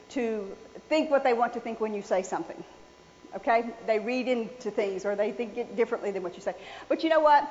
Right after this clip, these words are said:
I've gotten so many ugly grams, I don't even care what they think. If they, if they get it,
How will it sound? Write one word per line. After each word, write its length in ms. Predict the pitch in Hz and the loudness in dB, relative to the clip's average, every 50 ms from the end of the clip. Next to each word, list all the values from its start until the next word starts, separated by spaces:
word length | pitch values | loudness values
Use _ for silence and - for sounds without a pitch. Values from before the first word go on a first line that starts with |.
| - - - | -4 2 4
I've 160 | - 330 - | 4 6 6
gotten 200 | 320 254 214 208 | 6 4 4 2
so 180 | - - 240 | 0 0 0
many 200 | 226 233 226 226 | 0 0 0 2
ugly 200 | 226 220 214 220 | 2 2 2 0
grams, 280 | 214 226 226 226 220 - - | 2 2 2 2 2 2 2
I 120 | 269 311 370 | 2 2 4
don't 140 | 381 277 | 2 0
even 180 | 233 180 190 175 | -2 -4 -6 -8
care 440 | - - - 294 339 453 330 190 - - | -8 0 4 6 6 6 6 4 0 -2
what 180 | 170 170 175 175 | -4 -6 -4 -2
they 120 | 190 180 | -2 -2
think. 260 | 180 - 185 175 185 196 | -2 -2 -4 -4 -2 -4
If 140 | 185 - | -2 0
they, 280 | - 190 180 156 180 214 | 0 0 2 2 0 -2
if 140 | 202 190 - | -2 0 2
they 140 | 220 202 208 | 2 2 2
get 160 | 208 262 254 | 4 2 2
it, 120 | 233 185 | 2 0